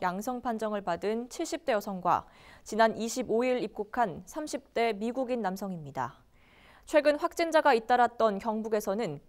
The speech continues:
닷새 만에 신규 확진자가 한 명도 나오지 않았습니다.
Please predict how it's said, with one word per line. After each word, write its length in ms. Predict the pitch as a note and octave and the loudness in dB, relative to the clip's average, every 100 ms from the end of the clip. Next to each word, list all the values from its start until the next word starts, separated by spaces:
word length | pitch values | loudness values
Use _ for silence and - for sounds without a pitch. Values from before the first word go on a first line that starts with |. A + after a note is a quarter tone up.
| - | -12
닷새 360 | - G3+ C#4 B3+ | -6 -2 0 2
만에 420 | G#3+ F#3+ D3 - | 2 0 -2 -4
신규 320 | - B3+ A#3+ B3+ | -10 -6 -4 -4
확진자가 680 | A3+ - A3 G#3 F3+ F3+ F#3 | -4 -4 -4 -2 0 2 0
한 240 | - C4+ | -2 -8
명도 380 | B3+ A#3+ A3+ A#3 | -4 -2 0 0
나오지 320 | F3+ E3+ F3 | 0 -2 -2
않았습니다. 640 | E3+ F3 - D#3 C#3 G#2+ | -2 -2 -8 -14 -12 -12